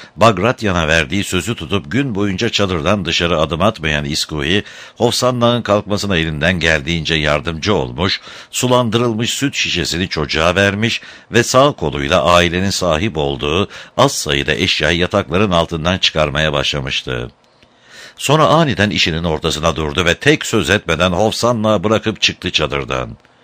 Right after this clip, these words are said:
Güneş battıktan bir saat sonra kent çukurunun çiğnenmiş çimenle kaplı büyük sunak meydanı. Önderler hükümet barakasına çekilmemiş, kutsal sunağın önünde toprağa oturmuşlardı.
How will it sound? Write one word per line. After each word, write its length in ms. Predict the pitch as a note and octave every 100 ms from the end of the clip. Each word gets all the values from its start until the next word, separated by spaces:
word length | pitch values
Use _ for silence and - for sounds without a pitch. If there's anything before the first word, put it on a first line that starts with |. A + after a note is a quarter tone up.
| _ - - - -
Güneş 380 | A#2+ C#3+ E3+ -
battıktan 640 | C#3+ - C#3 - C3+ A2+
bir 120 | C#3+
saat 320 | C3 E2 D2+
sonra 300 | - D#2 E2+
kent 320 | F2+ C3+ C3 -
çukurunun 440 | D#2 C#2+ D2 G2
çiğnenmiş 680 | - A2+ G2+ G2+ G2+ A#2 -
çimenle 420 | G#2+ G#2 A#2 F2+
kaplı 440 | E2+ D#2 E2 F2+
büyük 280 | E2 A#2 B2
sunak 400 | - G2 G2 A#2
meydanı. 600 | C#2+ C#2 B1+ C2 B1 A#1 - _ _ - _ -
Önderler 540 | E2 C#2+ C#2 C2+ D#2+
hükümet 380 | D2 E2 F2+ -
barakasına 520 | D#2+ D#2+ D#2 E2 E2+
çekilmemiş, 720 | D#2+ E2 F#2 D#2 C2+ C2+ - - - - -
kutsal 400 | C3 - B2+ B2+
sunağın 400 | - A2+ A#2 G#2+
önünde 340 | D#2+ D2+ F#2+
toprağa 460 | - G2 - F2+ F2+
oturmuşlardı. 1000 | D2+ E2+ D2 E2 C#2 C2+ C2 B1 A#1+